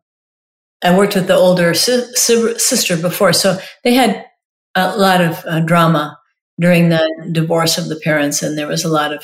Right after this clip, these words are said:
kind of, uh, odd behavior and things like that. So I know the family really well, but I'm talking to him, and, and, like, I met with the kid twice. I hardly talked about anything. I really didn't talk to him about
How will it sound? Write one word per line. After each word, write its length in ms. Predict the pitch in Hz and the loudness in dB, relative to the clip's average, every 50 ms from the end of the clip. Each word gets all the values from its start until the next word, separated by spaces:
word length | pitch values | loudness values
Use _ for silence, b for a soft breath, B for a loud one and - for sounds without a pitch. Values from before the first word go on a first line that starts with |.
| - - - | -14 -14 -8
kind 160 | - 165 156 | -6 -6 -6
of, 120 | 156 156 - _ _ _ _ _ _ _ _ _ _ _ _ _ - - - - | -6 -10 -16 _ _ _ _ _ _ _ _ _ _ _ _ _ -20 -16 -8 -4
uh, 140 | 170 160 160 - | -4 -4 -2 0
odd 260 | 160 160 160 160 160 | 2 2 2 2 2
behavior 580 | 165 156 160 165 156 156 156 151 147 147 151 147 | 0 2 2 2 2 0 0 -2 -2 -2 -2 -4
and 340 | 139 135 143 160 202 - - | -6 -8 -10 -12 -14 -8 -4
things 200 | 180 170 165 165 | 0 0 0 0
like 200 | 160 143 - - | 0 -2 -2 -2
that. 260 | 160 151 147 135 - | -2 0 0 -2 -2
So 320 | - - 165 160 156 156 b b b b _ _ _ _ _ _ - 190 | -2 0 0 0 -2 -4 b b b b _ _ _ _ _ _ 0 2
I 60 | 185 | 4
know 140 | 202 220 208 | 4 4 4
the 80 | 208 | 4
family 300 | - 202 180 180 180 175 | 4 4 4 4 6 4
really 260 | 170 160 151 143 143 | 4 4 2 2 2
well, 260 | 143 160 214 233 214 190 | 2 2 2 2 2 2
but 100 | 160 156 | 2 2
I'm 160 | 151 151 160 | 2 0 -2
talking 380 | - 214 208 220 - 247 208 | -2 -2 -2 -2 0 0 2
to 160 | 175 - 180 160 | 2 2 2 2
him, 100 | 151 160 | 2 2
and, 220 | 156 156 156 - - _ - | 0 0 -2 -4 -10 _ -4
and, 260 | 156 156 151 156 - - | -2 -2 -2 -2 -4 -2
like, 220 | 165 165 160 160 156 - | 0 2 2 2 0 0
I 100 | 175 185 | 2 4
met 220 | 196 202 233 - | 4 4 4 2
with 140 | - 214 220 | 0 0 0
the 80 | 190 175 | -2 -2
kid 220 | - 175 151 156 | -2 -2 -4 -4
twice. 540 | - - 160 151 139 139 170 - - - - _ _ _ _ _ _ _ - | -2 -2 0 0 0 0 -2 -4 -8 -8 -14 _ _ _ _ _ _ _ -2
I 100 | - 180 | 2 4
hardly 340 | 180 196 226 247 247 247 196 | 4 4 4 4 2 2 2
talked 260 | 160 185 170 160 165 | 2 2 2 2 0
about 240 | 165 151 143 135 113 | 0 -2 -2 -2 -2
anything. 360 | 117 135 156 156 156 139 135 139 | -2 -2 -2 -2 -2 -2 -2 0
I 60 | 151 | 0
really 280 | 160 165 160 160 160 160 | 2 2 2 2 2 2
didn't 240 | 160 170 160 160 156 | 2 0 0 -2 -2
talk 220 | - 147 147 151 | -2 -4 -4 -4
to 100 | - 170 | -4 -2
him 80 | 156 151 | -2 -2
about 280 | 147 151 147 143 - | -2 -4 -6 -6 -8